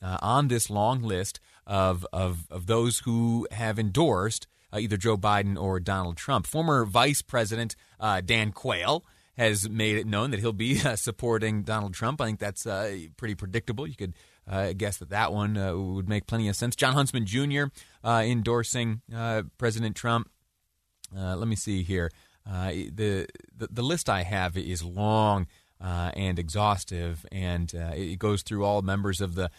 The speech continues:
House of Representatives who have made their endorsements known. And on that front, it, it falls,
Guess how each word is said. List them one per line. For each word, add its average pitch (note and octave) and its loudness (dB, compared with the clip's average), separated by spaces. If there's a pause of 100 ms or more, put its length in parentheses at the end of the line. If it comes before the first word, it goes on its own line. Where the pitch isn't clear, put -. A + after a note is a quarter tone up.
(120)
House A2 0
of G2 -2
Representatives G2 -2
who G2 0
have F#2 -2
made F#2 -2
their F#2+ 2 (240)
endorsements F#2+ 0
known. G2 2
And G#2+ -2
on A2 2
that F#3 2
front, G#2+ 0 (280)
it, A#2 -4
it - -6
falls, C3 2